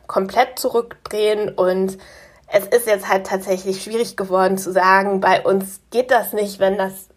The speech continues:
monatelang funktioniert hat. Aber es gibt eben auch weiterhin diese Argumente für Präsenz, ähm, die wir jetzt alle schon genannt haben, ne? Sozialer Austausch, Kreativität,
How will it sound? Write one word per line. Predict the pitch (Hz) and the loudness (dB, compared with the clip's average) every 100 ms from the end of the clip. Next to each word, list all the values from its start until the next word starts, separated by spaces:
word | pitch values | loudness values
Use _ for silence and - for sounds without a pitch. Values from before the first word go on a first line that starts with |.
| _ | _
monatelang | 196 196 190 190 185 185 180 | -6 0 2 0 0 -2 -2
funktioniert | 185 - 190 190 190 - - | -12 -10 -6 -2 -2 -2 -8
hat. | 190 - - _ _ - - - _ _ _ _ | -10 -12 -20 _ _ -20 -20 -20 _ _ _ _
Aber | 208 196 | 0 2
es | 196 | 2
gibt | 220 226 | 0 -2
eben | - 214 | -4 -2
auch | - 190 - | -2 -2 4
weiterhin | 196 226 233 220 214 202 | 4 4 0 0 -4 -6
diese | 202 190 185 | -6 -4 0
Argumente | 185 190 190 185 202 214 | 0 0 2 2 2 -2
für | 190 - 220 | -10 -8 -8
Präsenz, | 202 - 180 175 202 226 247 277 - | -8 -8 -6 0 2 2 0 -4 -6
ähm, | 185 190 190 | -2 0 -2
die | 190 202 | -4 0
wir | 196 | 2
jetzt | 185 185 | 2 2
alle | 185 180 | -2 -2
schon | 190 185 | -4 -4
genannt | 185 190 226 226 | 0 0 0 -2
haben, | 202 190 190 | -2 0 -2
ne? | 196 196 | 0 0
Sozialer | 190 175 175 170 175 - | -2 -8 -8 -4 0 2
Austausch, | 185 190 190 - 180 185 190 | 4 2 -2 -4 -2 -2 -6
Kreativität, | 170 170 - 185 - - 196 190 185 | -10 -10 -12 -18 -14 -8 -4 -4 -6